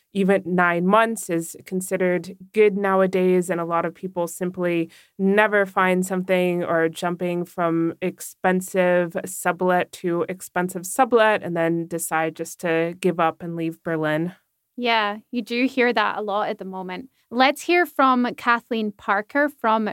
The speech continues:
Speaker 2: Red Tape Translation, which helps foreigners with various bureaucracy in Germany. Kathleen also coaches clients to help them find a place in Berlin.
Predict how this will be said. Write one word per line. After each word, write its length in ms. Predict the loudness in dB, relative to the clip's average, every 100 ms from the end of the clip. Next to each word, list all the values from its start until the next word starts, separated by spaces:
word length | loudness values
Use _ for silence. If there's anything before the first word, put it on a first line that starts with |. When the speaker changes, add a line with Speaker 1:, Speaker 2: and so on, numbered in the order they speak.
| -4
Speaker 2:
Red 280 | 0 0 -2
Tape 300 | -8 -6 -6
Translation, 1040 | -8 -6 -6 -8 -4 0 0 2 2 2 -2
which 360 | -2 -4 -6 -12 0
helps 300 | 0 0 -8
foreigners 720 | 0 2 2 2 2 0 -2 -4
with 320 | 0 0 -4 -12
various 600 | -2 2 4 4 2 -4 -14
bureaucracy 840 | -6 -2 0 -2 -2 -2 2 2
in 280 | 2 4 2
Germany. 540 | 4 2 4 2 2 -4 _ _ _ _ 0
Kathleen 480 | 2 2 4 2 4
also 380 | 2 2 -2 -4
coaches 600 | -2 -2 -2 -4 -4 -4
clients 680 | -4 0 2 0 -4 -6 -16
to 160 | -8 -2
help 300 | 2 2 2
them 200 | -4 -2
find 440 | -2 -2 -2 -8
a 60 | -12
place 380 | 0 2 2 -2
in 100 | -4
Berlin. 480 | -2 -2 2 0